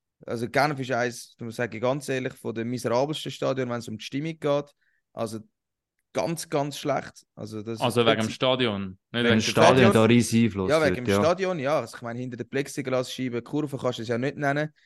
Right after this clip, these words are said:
Speaker 1: Die Längsfans, die dort auf den Längstribünen eigentlich sind, so, ja, das ist schon ganz anders wieder in Ambri. Also dort, äh,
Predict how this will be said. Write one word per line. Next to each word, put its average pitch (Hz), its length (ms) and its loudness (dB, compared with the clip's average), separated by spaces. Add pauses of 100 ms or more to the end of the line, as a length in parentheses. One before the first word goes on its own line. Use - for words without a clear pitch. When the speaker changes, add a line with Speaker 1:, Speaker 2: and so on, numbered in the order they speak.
(240)
Speaker 1:
Die 123 80 2
Längsfans, 156 920 0
die 127 120 -10
dort 135 280 -2
auf 123 100 -8
den 117 140 -4
Längstribünen 143 720 -2
eigentlich 131 380 -4
sind, 139 320 -8
so, 123 240 -2 (460)
ja, 135 280 6
das 143 220 0
ist 165 100 -2
schon 190 140 4
ganz 175 280 2
anders 156 300 2
wieder 135 180 -4
in 135 120 -4
Ambri. 104 280 -6
Also 107 200 -6
dort, 131 260 -2
äh, 123 220 2